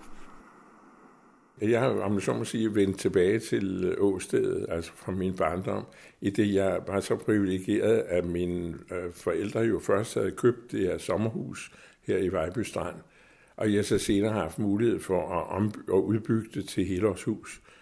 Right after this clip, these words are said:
Og det befinder jeg mig vel i, fordi, øh, mine forældre, som jeg havde et meget fint forhold til, og min storebror,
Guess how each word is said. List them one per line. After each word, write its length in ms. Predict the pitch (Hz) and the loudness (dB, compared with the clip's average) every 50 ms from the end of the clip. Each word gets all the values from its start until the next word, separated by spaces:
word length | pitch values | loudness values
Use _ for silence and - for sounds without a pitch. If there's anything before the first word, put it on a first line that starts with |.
| - - - _ _ - | -20 -20 -20 _ _ -4
Og 140 | - 98 104 | -2 0 2
det 100 | 117 101 | 2 2
befinder 400 | 113 107 92 - 131 120 127 127 | 2 2 4 4 4 4 4 2
jeg 100 | 131 117 | 2 4
mig 180 | 110 107 98 | 2 2 4
vel 200 | 101 101 110 120 | 4 4 4 4
i, 180 | 127 117 98 110 | 4 2 2 0
fordi, 460 | - - 107 92 - 95 92 90 85 - - - - - - _ _ _ _ _ - | -2 -4 -4 -2 0 0 0 0 -2 -6 -10 -20 -20 -20 -20 _ _ _ _ _ 0
øh, 440 | - 92 87 87 87 87 87 - - | 2 4 4 4 4 2 2 0 0
mine 200 | 95 98 101 98 | 0 2 2 2
forældre, 480 | 95 - 127 110 117 - 143 - 135 120 | 2 4 4 4 4 4 4 4 4 4
som 200 | - 110 101 104 | 4 2 0 2
jeg 120 | 95 90 | 2 2
havde 140 | 98 107 110 | 4 4 4
et 80 | 113 110 | 4 2
meget 220 | 95 92 98 101 | 2 0 0 0
fint 260 | - - 110 - - | -2 -4 -6 -6 -2
forhold 400 | - - - 87 87 104 95 92 | -2 0 0 0 -2 -4 -4 -6
til, 220 | - - - 95 90 | -6 -4 -2 -2 0
og 60 | 90 | 0
min 280 | 92 92 95 92 90 - | 0 -2 -2 -2 -2 -4
storebror, 720 | - - 110 98 113 120 117 - 110 98 90 87 - | 0 2 4 4 4 4 4 2 2 2 2 0 -4